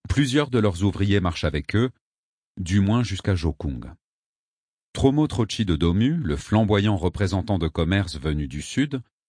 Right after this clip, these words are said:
chemine avec le seul être qui l'accompagne pendant les nombreux mois qu'il passe sur les routes, une zi-chèvre de bâche géante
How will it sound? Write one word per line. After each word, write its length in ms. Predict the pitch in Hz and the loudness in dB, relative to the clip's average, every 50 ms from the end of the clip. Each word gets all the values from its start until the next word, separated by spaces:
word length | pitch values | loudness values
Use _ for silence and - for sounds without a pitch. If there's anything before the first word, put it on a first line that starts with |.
| _ _ _ _ - | _ _ _ _ -10
chemine 480 | - - - 127 131 139 147 156 160 151 | -6 0 2 4 4 4 2 0 0 0
avec 260 | 123 101 104 - - | 0 0 0 0 0
le 80 | 101 95 | -2 -2
seul 260 | - - 117 113 110 | 0 0 0 0 0
être 240 | 113 95 - - - | 0 -2 -4 -8 -8
qui 140 | - 104 | -4 -2
l'accompagne 580 | 90 90 85 - 92 80 - 92 90 101 104 95 | 0 0 0 -2 -2 -2 2 2 2 2 2 0
pendant 280 | - 92 87 80 85 82 | 0 0 0 0 0 0
les 160 | 80 78 73 | 0 0 0
nombreux 440 | 73 78 98 113 107 92 87 90 85 | 2 2 2 2 2 2 0 0 0
mois 260 | 82 80 80 92 101 | 0 0 0 -2 -2
qu'il 220 | - - - - | -2 -4 -4 -4
passe 200 | - - 90 87 | -2 -2 -2 -2
sur 220 | - - - 76 73 | -2 -6 -6 -4 -4
les 100 | 73 69 | -4 -6
routes, 440 | - 62 76 87 - - - - _ _ _ _ _ _ _ _ _ _ _ - | -6 -6 -6 -6 -6 -8 -12 -20 _ _ _ _ _ _ _ _ _ _ _ 2
une 200 | 104 104 104 101 | 2 4 4 2
zi-chèvre 600 | 95 101 113 113 - - 131 131 123 - 107 90 | 2 0 -2 -2 0 0 0 0 0 0 0 0
de 100 | 90 87 | 2 2
bâche 240 | 78 92 90 85 | 2 2 0 0
géante 500 | - 87 90 85 80 95 104 110 - - | 0 0 0 0 0 -2 -2 -4 -8 -12